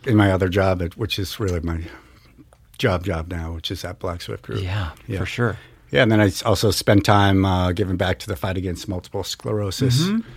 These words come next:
Speaker 1: I put on my own charity event every September. It's like a week-long ride. We change locations every year.
Speaker 2: Tell us about that entry point, 'cause you've been,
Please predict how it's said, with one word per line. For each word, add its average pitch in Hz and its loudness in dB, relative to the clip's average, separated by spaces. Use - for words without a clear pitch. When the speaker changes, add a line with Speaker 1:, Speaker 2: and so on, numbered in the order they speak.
Speaker 1:
I 104 -8
put 107 6
on 98 6
my 98 4
own 95 4
charity 92 2
event 90 -2
every 87 -6
September. 92 -4
It's 87 -8
like 90 -6
a 90 -2
week-long 90 -4
ride. 90 -4
We 101 -8
change 92 2
locations 90 -2
every 90 -8
year. 85 -6
Speaker 2:
Tell 262 2
us 247 2
about 170 6
that 120 2
entry 120 -2
point, 110 -4
'cause 113 -2
you've 170 2
been, 135 2